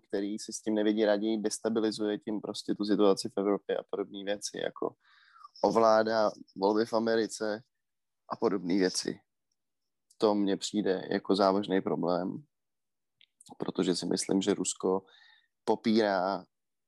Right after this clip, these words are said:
nebo ne Rusko jako takový, ale Putin a Kreml a jeho jako vláda popírá standardy západního života a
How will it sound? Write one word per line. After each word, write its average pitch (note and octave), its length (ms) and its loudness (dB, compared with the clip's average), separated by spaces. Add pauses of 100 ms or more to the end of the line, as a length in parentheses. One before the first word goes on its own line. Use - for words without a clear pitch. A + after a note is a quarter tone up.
(800)
nebo F#2+ 400 -2
ne A2 300 0
Rusko G#2 360 -2
jako G2+ 340 -4 (240)
takový, A2 460 0
ale G#2 140 4
Putin G#2+ 640 -2
a - 80 -6
Kreml F#2+ 640 -4
a E2+ 80 -4
jeho F#2+ 640 -6 (640)
jako F2+ 720 -4 (640)
vláda F2 640 0
popírá G2+ 920 -6 (1700)
standardy G2+ 680 0
západního G2 720 -2
života E2+ 840 -6 (520)
a - 100 2